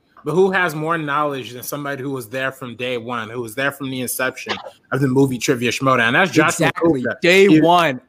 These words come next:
Speaker 2: outdated, in the past. Look how much the game has changed. The game has changed dramatically.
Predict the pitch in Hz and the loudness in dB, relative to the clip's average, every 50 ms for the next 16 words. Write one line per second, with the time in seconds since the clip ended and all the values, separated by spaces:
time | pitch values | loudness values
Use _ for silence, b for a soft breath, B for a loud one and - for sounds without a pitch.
0 | _ - 175 190 208 190 190 - 185 175 160 143 135 117 110 _ - 185 202 208 | _ 2 2 4 4 2 0 0 0 0 0 0 -4 -6 -8 _ -4 -4 -2 -2
1 | 196 185 - - - 185 170 180 170 147 139 - - 185 214 - 247 233 220 220 | -2 -4 -4 -4 -2 0 2 2 2 0 -2 -4 -6 -6 -2 0 2 2 2 2
2 | 214 202 - - 170 143 160 180 202 190 170 - - - - 196 220 269 247 185 | 0 -2 -2 -6 -4 -2 -2 -2 -2 -4 -6 -8 -10 -10 -8 -6 -4 -4 -4 -4
3 | 131 107 - - - b b b b 165 156 220 269 262 214 196 - - 226 220 | -6 -8 -14 -18 -20 b b b b -6 -2 -2 -2 -2 -2 -4 -4 -6 -6 -6
4 | 190 - - 160 156 147 147 143 143 156 185 226 262 254 202 - - 143 139 123 | -6 -6 -4 -4 -4 -4 -4 -2 0 0 0 0 0 -2 -4 -6 -8 -10 -10 -10